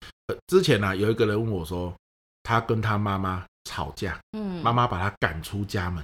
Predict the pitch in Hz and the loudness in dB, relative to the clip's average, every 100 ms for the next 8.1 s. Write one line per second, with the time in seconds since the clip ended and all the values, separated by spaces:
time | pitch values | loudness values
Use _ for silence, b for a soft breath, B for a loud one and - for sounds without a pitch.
0 | - 190 139 - _ _ - 160 107 85 | -8 -10 -10 -14 _ _ 2 2 2 -4
1 | 67 - _ _ _ _ - 127 139 139 | -6 -16 _ _ _ _ -2 0 2 0
2 | 135 127 107 87 80 - 90 90 80 - | 2 2 4 2 -2 -4 -4 -4 -8 -12
3 | _ _ _ - 101 127 113 98 - 131 | _ _ _ -2 2 2 2 -2 -2 -2
4 | - - 139 104 110 107 107 - 80 85 | 0 4 4 4 0 0 -2 -6 -6 -4
5 | 92 76 - - 233 208 170 - - 104 | -2 -4 -10 -10 -8 -6 -8 -8 -4 0
6 | 120 151 - 139 123 131 92 80 107 - | 2 2 0 -2 0 0 -2 -4 -6 -8
7 | _ _ _ _ _ _ 127 120 110 101 | _ _ _ _ _ _ 0 2 2 0